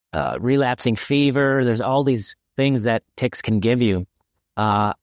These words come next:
and if you don't treat them right away, most of the time, if you're,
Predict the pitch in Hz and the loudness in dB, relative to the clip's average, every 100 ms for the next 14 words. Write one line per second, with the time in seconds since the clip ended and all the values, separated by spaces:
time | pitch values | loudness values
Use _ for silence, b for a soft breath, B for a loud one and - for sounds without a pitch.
0 | _ _ 123 117 113 104 127 127 127 98 | _ _ -2 0 0 0 0 0 0 -2
1 | - 214 - 147 135 123 117 175 135 117 | -2 -2 0 0 0 0 2 2 2 0
2 | 123 _ _ _ _ _ 135 190 277 233 | -4 _ _ _ _ _ -2 0 0 0
3 | 175 147 139 123 123 139 135 | 0 0 0 -2 0 2 2